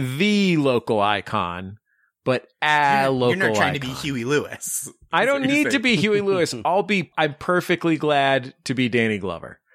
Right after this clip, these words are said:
Speaker 1: I'm perfectly happy to be
Speaker 2: <laughs>
Speaker 1: Tracy Chapman. You know what I mean? I'm, I'm glad to be E forty. I don't need to be Huey Lewis. And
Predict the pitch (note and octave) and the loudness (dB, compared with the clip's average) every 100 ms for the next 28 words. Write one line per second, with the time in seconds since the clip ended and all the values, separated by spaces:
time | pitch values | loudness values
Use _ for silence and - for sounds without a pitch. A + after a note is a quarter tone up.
0 | _ - C3 - G3 F#3+ F#3 F3+ F3 D3+ | _ -4 -4 -2 0 0 0 -2 0 0
1 | C3 C3+ C#3 C3 B2+ A2+ - A2 A#2+ - | 0 -2 0 0 0 0 -2 0 -2 0
2 | B2+ A#2 B2 - G#2+ D#2 - D2+ F#2+ _ | 0 0 -2 -2 -2 -2 -8 -18 -20 _
3 | C3+ C3 C3 C3 C3 B2+ C3 C#3+ C3+ C3 | -2 0 2 0 0 0 0 0 0 -2
4 | - - B2+ B2 C#3 D3 D3+ D3+ C#3 C3 | -6 -4 -2 0 0 0 0 -2 0 0
5 | C3 C#3+ B2 - A#2 G#2+ G2+ G2 A2+ G#2+ | 0 0 -2 0 0 2 0 0 -2 -2
6 | G#2+ G2+ G2 G2 F2 F#2+ F2+ F#2+ F#2 F2 | -2 -4 -4 -4 -6 -6 -8 -8 -8 -8
7 | - B2+ A#2+ | -6 -4 -4